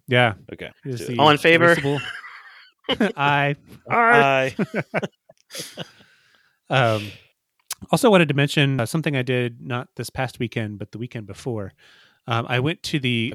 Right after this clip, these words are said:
Speaker 1: Codex Book Fair in, uh, San Francisco. It's actually in Richmond, but it is a, like, art book exhibition that is sponsored by this organization that is, like, celebrates,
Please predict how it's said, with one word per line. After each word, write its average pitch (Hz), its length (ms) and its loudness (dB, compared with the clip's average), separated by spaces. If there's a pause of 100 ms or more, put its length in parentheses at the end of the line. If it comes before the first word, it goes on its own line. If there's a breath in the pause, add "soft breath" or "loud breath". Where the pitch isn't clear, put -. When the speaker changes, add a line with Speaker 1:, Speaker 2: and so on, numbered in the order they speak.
Speaker 1:
Codex 190 540 -2
Book 131 280 -4
Fair 92 380 -10
in, 110 480 -4
uh, 98 60 -12
San 127 180 -4
Francisco. 117 520 -10 (640)
It's - 100 -12
actually 135 240 -2
in 104 60 -8
Richmond, 110 400 -8
but 110 180 -6
it 123 140 -4
is 120 340 -8 (140)
a, 120 380 2
like, 113 380 -6 (440)
art 185 160 -2 (140)
book 240 220 -2 (120)
exhibition 226 640 -4 (140)
that 127 200 -4
is 123 380 -4 (720)
sponsored 151 480 -2
by 127 140 2
this 123 180 -6
organization 123 720 -4
that 107 360 -8
is, 110 560 -8
like, 113 160 -12
celebrates, 120 720 -8